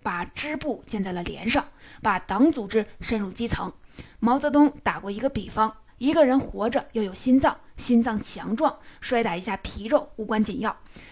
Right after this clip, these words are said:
党支部就是连队的心脏，把连队党支部建好，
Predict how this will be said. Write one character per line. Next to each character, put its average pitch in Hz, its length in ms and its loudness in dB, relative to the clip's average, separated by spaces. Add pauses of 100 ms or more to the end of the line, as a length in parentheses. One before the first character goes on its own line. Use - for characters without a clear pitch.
(100)
党 226 240 4
支 320 140 -4
部 311 260 -8
就 233 100 -4
是 208 180 -6
连 190 220 -6
队 226 140 -2
的 202 80 -4
心 254 240 2
脏， - 160 0 (240)
把 196 240 0
连 208 320 0
队 302 160 -4
党 - 320 -10
支 262 100 -6
部 294 140 -4
建 196 140 -6
好， - 260 -8